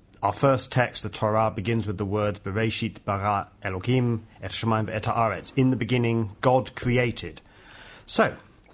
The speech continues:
you're starting with the idea that God is there. Then comes the next big challenge,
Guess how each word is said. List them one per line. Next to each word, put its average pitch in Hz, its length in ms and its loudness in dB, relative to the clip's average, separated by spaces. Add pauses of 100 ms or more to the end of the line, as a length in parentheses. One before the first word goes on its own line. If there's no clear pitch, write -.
(300)
you're 131 100 4
starting 190 540 2
with 117 100 2
the 120 80 2
idea 110 320 2
that 107 140 -8
God 110 180 2
is 92 160 -4
there. 98 460 -2 (800)
Then 160 380 2
comes 135 500 2
the 131 160 0
next 127 400 2
big 110 160 -2
challenge, 80 500 -6